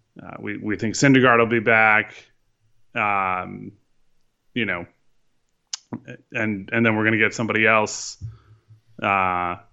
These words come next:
and bump Peterson out. You know, I guess there's a, a, a potential scenario there where they, they get everybody they want, uh, and, and Peterson starts the year in the minors. But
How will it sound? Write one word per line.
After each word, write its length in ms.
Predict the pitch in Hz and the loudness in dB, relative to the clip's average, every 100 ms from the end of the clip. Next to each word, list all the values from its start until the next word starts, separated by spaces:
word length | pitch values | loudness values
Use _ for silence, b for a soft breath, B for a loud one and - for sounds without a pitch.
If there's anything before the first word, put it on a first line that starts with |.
| - | -6
and 320 | 107 92 - _ - | -6 -6 -12 _ -2
bump 240 | 117 107 | -2 -2
Peterson 440 | - 113 104 101 98 | -4 -2 -2 -2 0
out. 240 | 95 85 - | 0 -2 -2
You 100 | 113 | 0
know, 60 | |
I 80 | 104 | 2
guess 400 | 113 135 - - _ _ _ _ _ _ _ _ | 4 2 0 -10 _ _ _ _ _ _ _ _
there's 180 | 117 107 | -6 -4
a, 60 | 107 | -4
a, 220 | 101 104 98 - | -4 -6 -8 -14
a 20 | 113 | -12
potential 420 | 123 - 156 143 | -6 0 2 2
scenario 440 | - 143 139 131 | 2 4 6 4
there 160 | 127 127 | 4 4
where 120 | 123 | 2
they, 160 | 117 117 | 2 0
they 220 | - 113 | -2 -2
get 160 | 117 | 0
everybody 400 | 113 107 110 113 | 0 0 -2 -2
they 140 | 107 110 | 0 -2
want, 480 | 107 107 110 - - _ b b b b b _ _ - | -2 -2 -2 -6 -12 _ b b b b b _ _ -10
uh, 240 | 98 98 101 | -8 -6 -2
and, 320 | 104 95 92 - | -2 -2 -10 -6
and 180 | 107 101 | -4 -2
Peterson 380 | 117 104 110 | -2 -2 -4
starts 240 | 101 110 98 | 0 0 0
the 80 | 110 | 0
year 140 | 104 | 2
in 80 | 104 | 0
the 40 | |
minors. 340 | 101 104 104 104 | 2 2 2 2
But 200 | 131 | -2